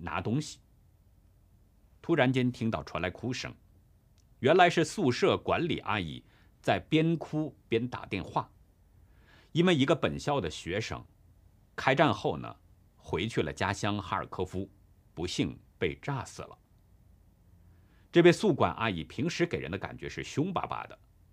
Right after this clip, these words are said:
黄大河没想到她会为一个学生罹难而哭泣。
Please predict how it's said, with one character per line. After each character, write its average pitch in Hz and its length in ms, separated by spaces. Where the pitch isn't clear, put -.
黄 - 200
大 208 120
河 190 160
没 175 140
想 85 260
到 117 200
她 190 360
会 190 220
为 208 140
一 110 180
个 151 140
学 90 440
生 67 280
罹 76 240
难 101 360
而 67 140
哭 67 220
泣。 - 260